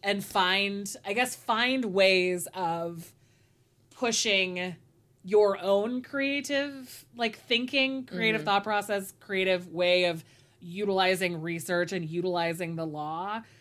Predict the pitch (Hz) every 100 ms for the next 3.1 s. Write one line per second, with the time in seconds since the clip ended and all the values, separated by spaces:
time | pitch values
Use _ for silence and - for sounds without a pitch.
0 | _ - - 214 185 180 175 170 170 190
1 | 175 165 156 - 202 180 156 - 160 160
2 | 143 - 135 113 - - 165 127 185 175